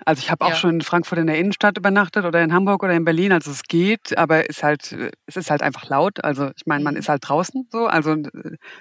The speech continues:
Speaker 1: die Isolierung, die Lärmisolierung ist eine Zeltwand, <laughs> also nicht viel. Ähm,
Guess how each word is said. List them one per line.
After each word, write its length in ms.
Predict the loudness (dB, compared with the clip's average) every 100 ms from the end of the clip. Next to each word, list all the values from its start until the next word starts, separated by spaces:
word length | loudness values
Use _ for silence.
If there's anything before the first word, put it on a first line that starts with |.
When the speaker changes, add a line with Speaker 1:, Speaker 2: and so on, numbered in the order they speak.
| _ -4
Speaker 1:
die 240 | -2 0
Isolierung, 680 | 0 0 0 0 2 4 4
die 60 | 6
Lärmisolierung 600 | 4 4 0 0 2 2
ist 120 | 2
eine 280 | 2 2 0
Zeltwand, 560 | 2 2 2 -2 0
<laughs> 280 | -6 -8 -16 -14 -16 -14 -8
also 120 | -6
nicht 180 | -4 -6
viel. 260 | -4 0 0 -4 -14 -14 -16 _ _ _ _
Ähm, 540 | 4 4 2 0 -4